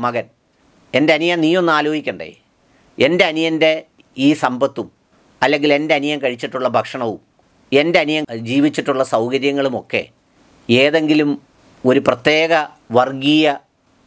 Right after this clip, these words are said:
കൂട്ടത്തിൽ നിന്നോ അല്ലെ വർഗീയ സംഘങ്ങളിൽ നിന്നോ ലഭിച്ചിട്ടുള്ളതാണോ? എൻ്റെ അനിയൻ്റെ അച്ഛൻ മലയാള സിനിമയിലെ ക്ഷോഭിക്കുന്ന യുവാവായിരുന്നു. സിനിമയിലെ തിന്മകൾക്കെതിരെ മാത്രമല്ല,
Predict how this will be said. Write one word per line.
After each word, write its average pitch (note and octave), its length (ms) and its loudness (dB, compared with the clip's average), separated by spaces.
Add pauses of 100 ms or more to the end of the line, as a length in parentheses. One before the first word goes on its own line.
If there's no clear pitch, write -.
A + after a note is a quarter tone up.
(100)
കൂട്ടത്തിൽ D3+ 580 0
നിന്നോ C#3+ 260 -2
അല്ലെ C3+ 220 -2
വർഗീയ C#3 520 -2 (500)
സംഘങ്ങളിൽ D#3 720 0
നിന്നോ C#3 260 -4
ലഭിച്ചിട്ടുള്ളതാണോ? A#2 760 -4 (460)
എൻ്റെ E3 280 0
അനിയൻ്റെ F#3 380 -2
അച്ഛൻ C#3+ 260 -6 (640)
മലയാള D#3 440 2 (120)
സിനിമയിലെ E3+ 500 -2 (400)
ക്ഷോഭിക്കുന്ന F3+ 600 -2 (100)
യുവാവായിരുന്നു. C3+ 640 -2 (520)
സിനിമയിലെ G3 720 2
തിന്മകൾക്കെതിരെ F#3+ 640 0 (120)
മാത്രമല്ല, F3 460 -2